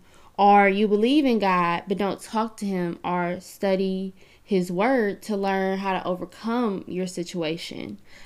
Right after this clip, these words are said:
I've always believed in God, but I did not call on him, y'all,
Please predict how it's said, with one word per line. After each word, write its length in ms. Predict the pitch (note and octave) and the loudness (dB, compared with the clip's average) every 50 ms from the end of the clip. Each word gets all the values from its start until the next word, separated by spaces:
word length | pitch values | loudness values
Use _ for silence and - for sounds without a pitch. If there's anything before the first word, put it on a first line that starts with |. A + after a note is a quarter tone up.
| - - | -6 0
I've 220 | - A3+ C4 C4 - | 2 2 2 0 -2
always 400 | - G#3 A3+ A3+ A3 G#3+ G#3 G#3+ | 0 2 2 4 4 2 0 -2
believed 380 | G3 F#3+ F3+ F3+ F3 F3 F3 F3 | -4 -4 -2 0 0 -2 -2 -4
in 140 | E3+ E3+ | -6 -6
God, 440 | - E3 E3 D#3+ D#3+ D#3+ E3 E3+ - - - - - - - - | -4 -4 -4 -2 -2 -2 -4 -6 -8 -12 -16 -20 -20 -20 -18 -8
but 200 | F3+ G3 F#3+ - | -2 0 0 0
I 160 | - F#3 F#3+ F3+ | 0 0 -2 -2
did 300 | E3+ F3 G#3 A#3 B3+ C4 | -2 0 0 0 2 2
not 260 | B3+ A3 G#3 G#3+ - | 0 -2 -4 -8 -10
call 380 | - - G#3+ G#3 G#3+ A3+ A#3+ | -12 -8 -4 -2 -2 0 0
on 200 | A#3+ B3 B3+ B3+ | -2 -2 -2 -2
him, 380 | B3+ B3 C4 C4+ C4+ C4+ C4+ C4 | -2 -2 -2 -2 -2 0 0 0
y'all, 440 | C4+ C4+ C4+ C4+ C4+ C4+ C4+ C4+ | 0 2 2 2 0 0 -2 -4